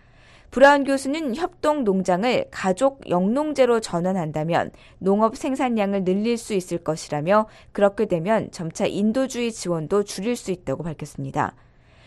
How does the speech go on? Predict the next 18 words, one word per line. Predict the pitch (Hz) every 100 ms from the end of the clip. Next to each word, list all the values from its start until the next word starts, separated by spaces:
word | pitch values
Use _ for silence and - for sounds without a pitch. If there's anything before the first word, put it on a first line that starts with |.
| - -
한편 | 269 311 262
이번 | 254 285
보고서는 | 269 240 254 247 302 247
북한 | 175 - 311 277
당국의 | 262 254 233 240
자료와 | 226 - 175 185 160 78 - - -
에프에이오와 | 196 - 240 208 196 202 226 202 208
더블유에프피의 | 190 202 240 220 220 208 202 196 190 -
전문가 | - 170 185 190 180 180
여덟 | 135 165 208
명이 | 196 151 202 185 - - -
지난 | - 214 208 220
삼월 | 349 320 302 285
이십구 | 196 214 240 - - 214
일부터 | 196 190 - 202 196
보름간 | - 170 165 170 226 254
북한에 | - - 311 247 233
들어가 | 175 147 160